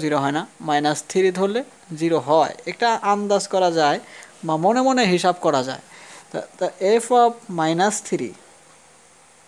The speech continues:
equal এখানে minus three পাওয়ার কিউব plus three into minus three plus thirty-six, এটা হবে।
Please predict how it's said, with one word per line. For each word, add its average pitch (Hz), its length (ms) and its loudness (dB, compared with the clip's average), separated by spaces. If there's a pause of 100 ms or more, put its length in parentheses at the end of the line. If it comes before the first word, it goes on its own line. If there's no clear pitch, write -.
(680)
equal 147 420 0 (520)
এখানে 143 260 -6 (120)
minus 131 340 -2 (140)
three 175 340 -2 (440)
পাওয়ার 143 340 2 (160)
কিউব 170 260 0 (1600)
plus 160 380 2 (360)
three 185 340 0 (160)
into 165 280 -8 (460)
minus 135 340 -6 (120)
three 175 320 -6 (580)
plus 143 340 0 (480)
thirty-six, 143 580 -10 (1400)
এটা 160 280 0
হবে। 143 180 0